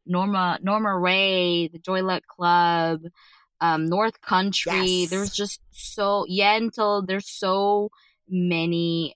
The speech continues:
Speaker 1: um, movies that, you know, we can, um, get educated and, and, and see, um,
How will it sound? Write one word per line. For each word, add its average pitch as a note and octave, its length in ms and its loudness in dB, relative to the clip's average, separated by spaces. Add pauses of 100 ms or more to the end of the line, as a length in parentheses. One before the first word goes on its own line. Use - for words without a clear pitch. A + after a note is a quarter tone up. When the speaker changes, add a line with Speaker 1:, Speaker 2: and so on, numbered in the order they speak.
Speaker 1:
um, D3 600 -4 (880)
movies F3+ 720 0 (160)
that, C3 360 -2
you D#3+ 120 -8
know, C#3 220 -10 (160)
we D3 180 -6 (160)
can, C#3 220 -14 (840)
um, B2 400 -6 (220)
get D#3+ 160 -2
educated G#3+ 680 -8
and, D#3+ 300 -2
and, D3+ 360 -8 (120)
and D#3 220 -8
see, D3 800 -6
um, C#3 500 -18